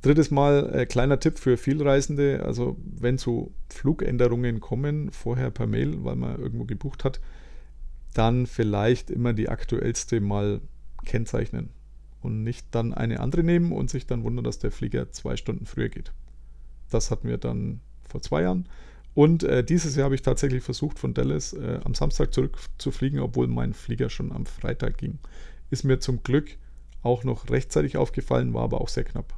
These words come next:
Wäre bestimmt auch sehr witzig gewesen. Mietwagen hatte ich eh schon für einen falschen Tag gebucht. Wenn ich dann am Samstag am Flughafen aufgetaucht wäre und die mir gesagt hätten, „Ja, wir haben gestern schon Qantas gekommen, jetzt sind wir halt mal geflogen, heute geht nichts mehr.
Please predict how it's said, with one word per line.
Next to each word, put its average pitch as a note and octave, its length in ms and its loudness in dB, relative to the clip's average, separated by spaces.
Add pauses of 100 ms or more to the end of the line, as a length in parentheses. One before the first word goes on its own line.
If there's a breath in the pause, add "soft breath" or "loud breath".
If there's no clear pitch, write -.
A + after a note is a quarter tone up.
Wäre B2+ 200 4
bestimmt C3 400 -2
auch B2 100 0
sehr B2 160 -2
witzig - 300 -4
gewesen. B2+ 420 -2 (480 loud breath)
Mietwagen C3+ 460 4
hatte A#2+ 100 6
ich A#2 80 2
eh - 80 2
schon D3 160 0
für - 140 -2
einen B2 80 0
falschen - 320 0
Tag - 140 0
gebucht. - 380 -4 (400 loud breath)
Wenn A#2 280 2
ich - 260 -4
dann A#2 220 2
am A#2+ 100 0
Samstag - 500 -2
am A#2+ 140 -2
Flughafen - 500 -4
aufgetaucht - 540 -2
wäre B2 300 0
und A2+ 320 -6
die - 40 -4
mir A#2 120 -2
gesagt - 320 -2
hätten, A2 160 -2
„Ja, C#3+ 360 0 (380 soft breath)
wir A#2+ 80 -2
haben A#2+ 140 2
gestern B2+ 260 0
schon B2+ 160 -2
Qantas B2+ 320 4
gekommen, B2+ 440 0
jetzt - 360 -10
sind A#2 140 -4
wir A#2 100 0
halt G#2+ 140 0
mal A#2 120 0
geflogen, B2+ 460 -2 (140)
heute B2 160 2
geht - 180 -2
nichts - 220 -4
mehr. A#2+ 180 0